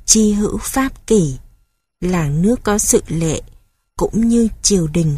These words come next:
có luật pháp. Các quan làng hét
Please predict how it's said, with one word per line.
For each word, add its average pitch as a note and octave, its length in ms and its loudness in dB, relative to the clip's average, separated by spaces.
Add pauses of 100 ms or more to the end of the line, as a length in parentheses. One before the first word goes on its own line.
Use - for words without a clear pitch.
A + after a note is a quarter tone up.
có G3+ 100 -2
luật A3 280 -2
pháp. B3+ 360 -2 (920)
Các A3+ 200 -2 (140)
quan G3 200 0
làng E3 460 -2 (180)
hét C4 200 -2